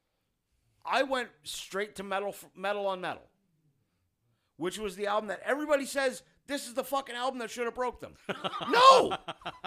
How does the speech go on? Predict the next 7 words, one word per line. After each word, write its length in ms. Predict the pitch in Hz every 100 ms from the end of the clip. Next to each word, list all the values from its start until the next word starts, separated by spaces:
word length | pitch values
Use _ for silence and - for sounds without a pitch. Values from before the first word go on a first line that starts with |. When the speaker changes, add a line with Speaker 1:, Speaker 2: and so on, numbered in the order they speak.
| - - - - - 190 - - -
Speaker 1:
That 180 | 311 370
album 380 | 339 359 339
wasn't 400 | 311 285 320 302
released. 420 | 277 285 262 269 330
It 100 | -
fucking 380 | 208 202 254
escaped. 680 | 277 294 359 381 285 -